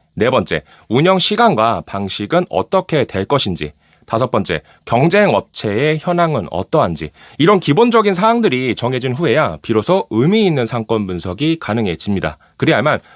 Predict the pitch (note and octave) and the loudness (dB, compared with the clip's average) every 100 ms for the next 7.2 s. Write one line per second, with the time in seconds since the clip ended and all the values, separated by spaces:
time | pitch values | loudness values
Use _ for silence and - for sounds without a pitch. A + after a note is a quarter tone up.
0 | _ G#3 - G#3+ G3+ E3+ - A2 F3+ D3+ | _ -8 -2 2 2 2 -4 0 2 2
1 | G#2 A2+ - A#2 B2+ - A2 G2+ D#3 F3+ | 2 0 -2 -4 -4 -6 -6 -4 -4 -6
2 | - _ - G#2+ C3+ G2+ E2+ B2+ E3+ - | -12 _ 0 2 2 2 -2 -2 -4 -8
3 | _ - G#2+ B2 A#2 F2+ B2 E3 - A#2 | _ -10 0 0 0 -2 -2 -2 -4 0
4 | E3 G3 F#3 D#3+ - G2 A2+ F#3 A#2 C3 | 4 4 4 2 -2 -2 0 2 2 2
5 | F2+ - _ - G#2+ E3 D#3+ - G3+ G#3 | -2 -6 _ -4 -2 0 -2 2 0 0
6 | E3 D#3+ D#3+ D#3+ F#2 F2+ G#2+ D3+ D3+ G#2 | -2 -2 0 0 0 -2 0 0 2 2
7 | D#3+ | 2